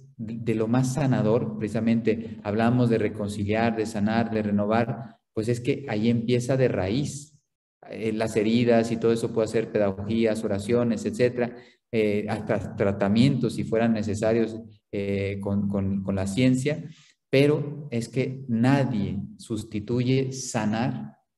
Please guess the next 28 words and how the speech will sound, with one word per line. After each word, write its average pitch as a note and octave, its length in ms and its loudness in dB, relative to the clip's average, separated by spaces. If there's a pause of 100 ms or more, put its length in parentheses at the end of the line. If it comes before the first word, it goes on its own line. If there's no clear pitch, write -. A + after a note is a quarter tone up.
(140)
el A2 180 0
alma A2 520 -2
desde G#2 200 0
lo G2+ 100 0
más G2+ 200 0
profundo, G2 560 -2
¿no? G#2+ 120 -2
Entonces, G#2+ 600 -6
y B2+ 80 0
eso C3 180 2
solamente A#2+ 520 0
lo A2+ 120 2
hace A2 380 -4
el A#2 80 -10
sacramento G2+ 500 0
de G#2+ 40 2
la G2+ 100 -2
confesión. F#2+ 600 -8 (480)
Yo A#2 140 4
le B2 60 4
invitaría A2+ 360 2
a A2+ 40 2
la G#2+ 120 2
gente A#2 560 -2 (260)
que G2+ 300 -2
confiese A2 800 -2
con G#2 180 -4
regular-, G2 400 0